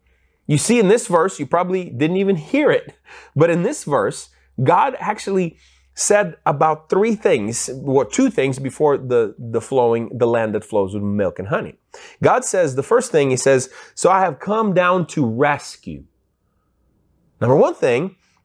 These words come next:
he says, "I want to rescue them from the hand of the Egyptians." We can apply that as,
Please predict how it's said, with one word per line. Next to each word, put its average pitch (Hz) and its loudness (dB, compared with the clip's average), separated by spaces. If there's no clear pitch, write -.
he 135 0
says, 160 2
"I 190 4
want 170 0
to 139 -4
rescue 117 -2
them 76 -6
from 127 0
the 107 0
hand 120 -2
of 107 0
the 104 4
Egyptians." 90 -2
We 151 2
can 220 -2
apply 101 -2
that 110 2
as, 95 -6